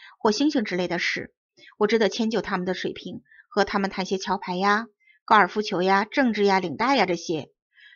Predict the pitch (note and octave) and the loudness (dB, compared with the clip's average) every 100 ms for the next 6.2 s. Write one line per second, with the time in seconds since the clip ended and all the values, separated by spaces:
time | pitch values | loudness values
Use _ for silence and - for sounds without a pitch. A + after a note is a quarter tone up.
0 | _ D#4 F4+ F4 D#4+ C4+ B3+ B3+ B3 A#3+ | _ 2 6 8 8 8 4 2 0 -2
1 | B3 C4 B3+ - A3 G3 G#3+ B3+ A3 F#3+ | 0 4 2 2 -2 0 0 0 0 -2
2 | - G#3+ G3 F3+ F3+ - G#3 G#3 F#3 F3 | -2 -2 -2 -2 -4 -4 -6 -6 -6 -6
3 | E3+ E3 B2+ B2+ A2 _ _ _ _ _ | -4 -4 -4 -8 -10 _ _ _ _ _
4 | _ _ _ _ _ _ _ - B3 C4+ | _ _ _ _ _ _ _ 0 0 4
5 | C#4+ A#3 B3+ B3+ G#3 G3 - A3 - - | 4 2 0 -4 -4 -4 -4 -6 -6 -8
6 | - - | -6 -10